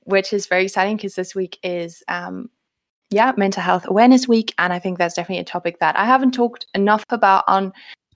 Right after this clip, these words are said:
um, on this platform. I definitely wanna talk more about. Um, so yeah, just to start off, that's why also I've invited a, um, guest with me, a friend of mine today,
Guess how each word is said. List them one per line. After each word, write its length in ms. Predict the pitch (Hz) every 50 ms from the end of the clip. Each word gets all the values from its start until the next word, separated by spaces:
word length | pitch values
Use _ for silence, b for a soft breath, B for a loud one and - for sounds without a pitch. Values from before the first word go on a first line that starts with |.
| - 196 -
um, 180 | 190 190 - -
on 140 | 202 208
this 180 | 202 208 196 -
platform. 400 | - 202 - - - - 190 180
I 100 | 175 175
definitely 260 | 170 175 175 - 180
wanna 180 | 180 175 175 165
talk 320 | 170 - 190 180 175 - _ _ _ _ _ -
more 240 | 196 202 208 202 190
about. 340 | 185 180 170 185 180 - - B B B B - _ _
Um, 460 | 180 180 175 175 175 170 170 165 180 190
so 200 | - - 196 180
yeah, 300 | 175 196 226 220 - - - 190
just 220 | - 226 226 -
to 80 | - 202
start 320 | - - 220 190 185 - -
off, 340 | 202 196 233 254 247 - -
that's 260 | 175 - - - -
why 240 | 220 196 190 180 170
also 260 | - 196 196 - 208
I've 180 | 160 180 175 -
invited 500 | 185 175 180 180 180 180 202 190 170 - _ -
a, 240 | 170 170 165 165 - -
um, 260 | 170 165 165 170 185 b b b b b -
guest 320 | 294 330 370 359 - -
with 180 | 311 294 - 285
me, 140 | 277 269
a 60 | 240 240
friend 300 | 247 247 240 240 240 240
of 100 | 220 233
mine 280 | 214 208 208 208 214
today, 400 | 214 208 196 202 185 185 185 180